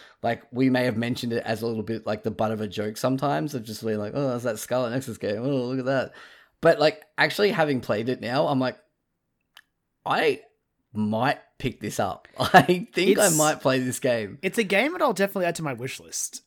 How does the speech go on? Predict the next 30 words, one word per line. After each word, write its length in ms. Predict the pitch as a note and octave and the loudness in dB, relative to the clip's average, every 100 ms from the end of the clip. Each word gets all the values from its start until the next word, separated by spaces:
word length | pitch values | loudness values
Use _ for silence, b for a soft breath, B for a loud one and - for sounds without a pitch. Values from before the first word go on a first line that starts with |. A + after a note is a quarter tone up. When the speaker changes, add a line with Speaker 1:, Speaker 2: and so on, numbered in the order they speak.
| - | -12
Speaker 2:
Um, 260 | B2 A#2+ C3+ | -8 -2 4
Speaker 1:
Yeah, 400 | E3+ D3 A2 - | 6 6 2 -2
Speaker 2:
I 100 | D#3+ | -2
don't 220 | D#3 G3 | 4 4
Speaker 1:
yeah. 100 | A#3 | 4
Speaker 2:
think 160 | A3+ A3 | 2 4
I'll 140 | G#3+ | 2
get 220 | G3 F#3 F3+ | 0 -2 0
it 60 | |
at 160 | F3 C#3+ | -2 -2
launch 560 | C3 C#3 D3+ D#3 - | -6 -6 -6 -6 -10
'cause 100 | - | -8
it 80 | D3 | -8
comes 240 | - D3+ F3 | -6 -4 -4
out 160 | C#3+ | -6
June 280 | - D#3+ F3 | -4 -4 -4
twenty-fifth, 1120 | - F3+ E3+ - - - C#3+ B3 F#4+ - - - | -6 -6 -6 -12 -20 -12 -4 -4 -4 -10 -16 -8
and 460 | D#3+ D#3 D3+ A2+ A2 | -4 -4 -2 -2 -2
Speaker 1:
Mm. 240 | G#2+ A2 _ _ _ _ _ _ _ _ _ | -4 -8 _ _ _ _ _ _ _ _ _
Speaker 2:
it's, 520 | D#3 F3 F3 - - - | -6 -6 -4 -4 -4 -4
it's 200 | E3+ E3 | -4 -2
a 80 | F#3 | 0
rough 380 | D#3 D#3 D#3 D#3 | 2 2 2 0
couple 380 | E3+ D3 D3+ | -2 0 0
of, 180 | C#3 C3+ | -2 -4
couple 260 | - D3 D3 | -6 -4 -2
of 60 | C3+ | -2
months 260 | C3+ D3 | -2 -4
coming 300 | - D#3 B2+ | -4 -4 -4
up. 220 | G3+ - | -4 -6